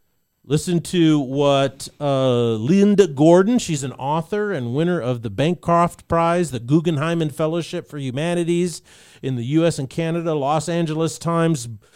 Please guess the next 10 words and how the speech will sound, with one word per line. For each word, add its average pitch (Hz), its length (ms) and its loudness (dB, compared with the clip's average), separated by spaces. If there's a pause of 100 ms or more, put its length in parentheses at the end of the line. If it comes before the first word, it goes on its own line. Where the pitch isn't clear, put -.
(220)
Book 165 280 2
Prize 165 540 4
for 127 180 -6
biography. 170 1000 0 (240)
And 131 120 -2
this 185 140 4
is 190 80 -14
what 202 140 0
she 202 180 -6
says. 180 540 -6